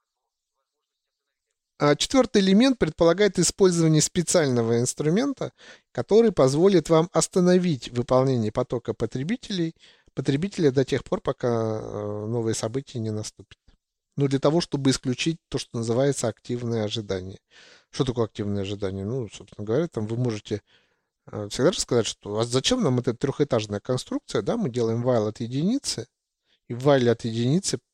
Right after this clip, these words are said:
в потоке потребителей, <coughs> потребители,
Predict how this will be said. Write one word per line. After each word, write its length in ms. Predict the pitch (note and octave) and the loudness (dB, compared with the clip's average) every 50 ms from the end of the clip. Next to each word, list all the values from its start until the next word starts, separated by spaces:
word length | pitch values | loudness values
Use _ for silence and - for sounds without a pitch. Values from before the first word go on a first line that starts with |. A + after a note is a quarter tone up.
| _ _ _ _ _ _ _ _ _ | _ _ _ _ _ _ _ _ _
в 280 | B2 A#2 A2 A2 A2 _ | -20 -20 -20 -20 -12 _
потоке 380 | - C3+ B2+ - B2 - - A2+ | -6 -4 -2 -2 -4 -4 -6 -8
потребителей, 800 | - A2+ G2+ - A#2 A2+ A#2 D#3+ F3 - - D#3 C3 A#2 - _ - - - - - _ _ _ _ | -6 -8 -6 -4 -4 -4 -4 -6 -8 -8 -8 -10 -10 -10 -10 _ -20 -20 -20 -20 -20 _ _ _ _
<coughs> 500 | - C#3+ - - - - E3+ - E3+ C#3 | 2 2 2 2 0 2 2 2 2 2
потребители, 640 | - C#3 - C3+ B2+ C3 F3 G#3 - - F#3 D#3 | 0 -2 -2 -2 -2 0 0 -2 -4 -4 -6 -6